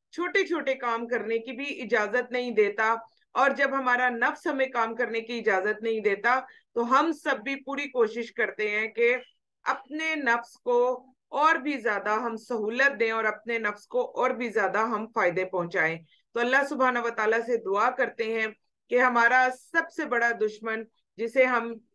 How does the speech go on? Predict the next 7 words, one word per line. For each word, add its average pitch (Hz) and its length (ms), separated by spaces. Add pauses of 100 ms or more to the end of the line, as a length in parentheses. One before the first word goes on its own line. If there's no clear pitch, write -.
(220)
शैतान 240 580
कहते 240 320
हैं, 240 260 (300)
अल्लाह 277 280
सुब्हाना 262 460
व 240 120
तआला 226 360